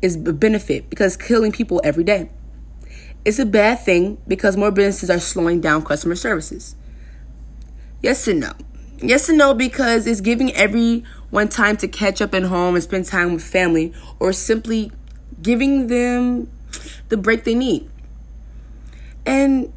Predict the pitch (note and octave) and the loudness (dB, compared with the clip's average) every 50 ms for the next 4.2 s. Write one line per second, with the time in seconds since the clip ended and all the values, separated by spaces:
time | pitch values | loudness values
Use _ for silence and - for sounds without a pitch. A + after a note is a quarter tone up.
0 | - - - A#3+ C#4+ D#4 D4+ C#4 A3+ G#3+ B3+ C4 C4 A#3 B3 B3+ - A#3 A#3+ - | -10 -4 -2 2 4 4 4 4 2 2 2 2 2 2 0 -2 -2 -2 -4 -2
1 | - B3 A#3+ A#3 A#3 A3 B3 A#3+ A#3 A#3 A#3 A#3 - - - - E3+ E3 E3 E3 | -2 0 0 0 0 0 0 0 0 0 -2 -2 -6 -6 -2 0 2 2 2 2
2 | F3+ D#3 E3+ E3 - G3 F#3+ F#3+ F#3 E3 C#3+ - - - - - - - - - | 0 0 0 0 0 0 0 2 0 -2 -2 -4 -10 -18 -18 -18 -18 -18 -18 -18
3 | - - - - - - - - - - - - - D4+ D4+ E4+ D#4+ - - C#4+ | -18 -18 -18 -18 -18 -18 -18 -18 -16 -10 -4 -2 -2 0 2 0 0 0 0 0
4 | B3+ B3 A#3+ A#3 | 2 2 2 0